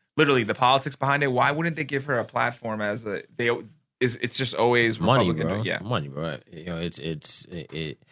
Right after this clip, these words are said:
Speaker 2: there's, there's no party affiliation, and
Speaker 1: Yeah.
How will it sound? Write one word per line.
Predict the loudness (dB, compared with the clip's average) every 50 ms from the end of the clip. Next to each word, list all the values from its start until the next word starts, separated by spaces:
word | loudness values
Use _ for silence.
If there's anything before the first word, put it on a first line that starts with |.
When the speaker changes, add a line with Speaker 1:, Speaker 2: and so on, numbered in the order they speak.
| -20 -20 -20 -20 _ -4 -2
Speaker 2:
there's, | 0 0 0 -2 -4 -8 _
there's | -4 -4 -4 -2 -2
no | 0 0 0
party | 0 2 4 4 6 6 6 4 2 2 0 -2 -4 -6 _ _ _ _ _ _ _ _ _ -18
affiliation, | -12 -4 -4 -2 -2 0 2 2 2 2 0 -2 -2 -4 -6 _ _ _ _
and | -8 -4 -2 -2 0 -2 -2
Speaker 1:
Yeah. | -4 -4